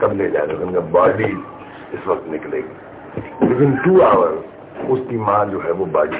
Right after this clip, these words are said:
बन गई थी। इंसान मानता है ये, ये झूठ नहीं है उसके लिए।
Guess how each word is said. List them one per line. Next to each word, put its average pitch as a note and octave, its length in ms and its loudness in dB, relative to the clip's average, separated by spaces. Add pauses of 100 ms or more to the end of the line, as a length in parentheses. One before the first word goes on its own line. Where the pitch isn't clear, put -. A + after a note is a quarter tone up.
बन E2 220 0
गई - 140 -8
थी। - 180 -16 (480)
इंसान - 400 6
मानता C3+ 380 4
है C3 140 4
ये, E2+ 60 -6 (1500)
ये A#2+ 120 0
झूठ C#3 240 0
नहीं D#3+ 200 4
है F#3+ 60 6
उसके C3+ 300 0
लिए। - 200 -10